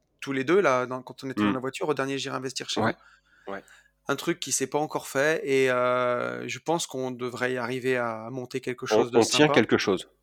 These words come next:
Speaker 2: On
Speaker 1: On
Speaker 2: tient
Speaker 1: tient
Speaker 2: quelque
Speaker 1: quelque
Speaker 2: chose.
Speaker 1: chose,
Speaker 2: On
Speaker 1: ouais.
Speaker 2: tient une idée pas mal, ouais.
Speaker 1: Il y a un bout d'idée qu'on, qu'on a attrapé là, donc, euh, on va tirer dessus. Et puis, euh, l'idée de, de podcast privé vous a bien plu parce qu'on a reçu quand même beaucoup, beaucoup
Speaker 2: Gavé.
Speaker 1: de messages.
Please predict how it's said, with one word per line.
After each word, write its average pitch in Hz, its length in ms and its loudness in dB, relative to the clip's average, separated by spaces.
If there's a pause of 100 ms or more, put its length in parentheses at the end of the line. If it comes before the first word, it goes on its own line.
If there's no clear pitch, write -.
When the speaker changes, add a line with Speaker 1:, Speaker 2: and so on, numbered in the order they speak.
Speaker 2:
On 95 60 -2 (100)
Speaker 1:
On 139 40 0
Speaker 2:
tient 127 140 4
Speaker 1:
tient 180 100 6
Speaker 2:
quelque - 140 4
Speaker 1:
quelque 110 80 0
Speaker 2:
chose. 120 280 2
Speaker 1:
chose, 104 120 0
Speaker 2:
On 107 100 6
Speaker 1:
ouais. 117 60 2
Speaker 2:
tient 135 100 8
une 117 160 6
idée 127 260 6
pas 123 120 4
mal, 92 180 2
ouais. 78 120 -6 (440)
Speaker 1:
Il - 40 -2
y 139 40 0
a 139 40 0
un 139 120 2
bout 139 160 -6
d'idée 160 360 2
qu'on, 131 380 -4
qu'on 127 220 -6
a 131 80 -2
attrapé 135 440 -2
là, 156 180 2
donc, 123 300 -8
euh, 117 240 -4
on - 20 -4
va 123 100 -2
tirer 123 280 -2
dessus. 175 340 -4 (540)
Et 160 100 4
puis, 185 320 0
euh, 170 220 8
l'idée 170 400 2
de, 151 240 6
de 143 280 -2 (140)
podcast 165 680 4
privé 175 680 2
vous 143 280 -2
a 139 40 4
bien 170 200 0
plu 170 180 -4
parce 135 160 -8
qu'on 131 160 -6
a 131 60 0
reçu 131 260 -2
quand 135 140 -2
même 131 200 -4 (360)
beaucoup, 180 440 -2
beaucoup 165 280 0
Speaker 2:
Gavé. 208 160 6
Speaker 1:
de 175 40 4
messages. 156 440 2